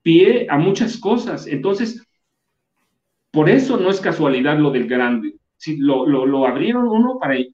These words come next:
para, para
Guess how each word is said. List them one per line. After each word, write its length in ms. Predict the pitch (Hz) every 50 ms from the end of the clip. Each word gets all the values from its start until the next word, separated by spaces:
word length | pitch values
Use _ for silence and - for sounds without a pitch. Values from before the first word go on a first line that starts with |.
| _
para, 480 | - 127 117 113 113 110 110 110 110 - - _ _ _ _ _ _ _ _ _ _ _ _ _ _ _ _ _ _ _ _ _ _ _ _ _ _ _ _ _ _ _ _
para 1000 | 165 156 151 143 143 139 139 139 135 139 139 135 131 131 131 131 127 127 123 -